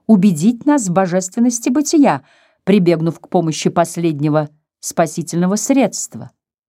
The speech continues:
шестому чувству, чувству истории. Шопенгауэр, как философ,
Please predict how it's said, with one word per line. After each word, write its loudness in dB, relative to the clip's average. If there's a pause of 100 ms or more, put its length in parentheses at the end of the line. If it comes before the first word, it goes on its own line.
(500)
шестому -2
чувству, -6 (1040)
чувству -2
истории. -2 (720)
Шопенгауэр, 0 (380)
как -4
философ, -4